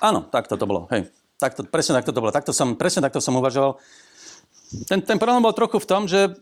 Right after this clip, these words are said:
mm, som s tým bol úplne sám. Nepoznal som nikoho iného okrem toho, okrem svojich party bežeckej.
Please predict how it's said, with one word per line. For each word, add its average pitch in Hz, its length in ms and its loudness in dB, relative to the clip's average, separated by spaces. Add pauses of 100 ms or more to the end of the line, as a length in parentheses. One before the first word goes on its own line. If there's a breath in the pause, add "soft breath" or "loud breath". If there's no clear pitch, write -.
(160)
mm, 151 320 0
som 190 240 2
s - 80 -6
tým 190 240 0
bol 185 240 2
úplne 190 400 0
sám. 170 320 4
Nepoznal 160 400 2
som 147 160 2
nikoho 165 400 2
iného 139 320 4
okrem 139 320 2
toho, 139 400 2
okrem 139 240 2
svojich 135 480 0
party 131 480 2
bežeckej. 139 800 0